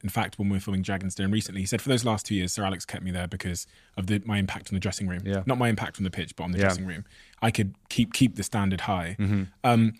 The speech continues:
Speaker 1: in the modern world, I was reading the stats, managers are getting fired quicker than ever.
Speaker 2: Sure.
Speaker 1: And it almost, it must be so difficult to establish authority when the player's aware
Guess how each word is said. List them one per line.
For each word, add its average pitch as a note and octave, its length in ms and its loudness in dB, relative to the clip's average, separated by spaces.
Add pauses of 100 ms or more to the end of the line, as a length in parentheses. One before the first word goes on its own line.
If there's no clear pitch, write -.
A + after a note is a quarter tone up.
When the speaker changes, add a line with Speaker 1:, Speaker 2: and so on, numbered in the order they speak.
(280)
Speaker 1:
in D3+ 160 8
the C#3+ 60 10
modern D3 380 6
world, G#2 340 4
I - 20 2
was G2 100 2
reading A#2+ 260 6
the G2 60 4
stats, G2 400 -2
managers B2 380 2
are A2 40 4
getting G2+ 420 4 (200)
fired G2 420 2 (100)
quicker G#2 240 2
than A#2 100 4
ever. G2 380 0
Speaker 2:
Sure. G2 260 -2 (240)
Speaker 1:
And A#2 320 4
it B2+ 140 2
almost, C#3 480 4
it B2+ 100 -4
must C3+ 160 2
be C#3 80 2
so D3 240 4
difficult B2 560 -2
to - 100 -6
establish G#2+ 380 0
authority G2+ 760 0
when B2 120 2
the A2+ 80 2
player's D3+ 420 2
aware G2 500 -2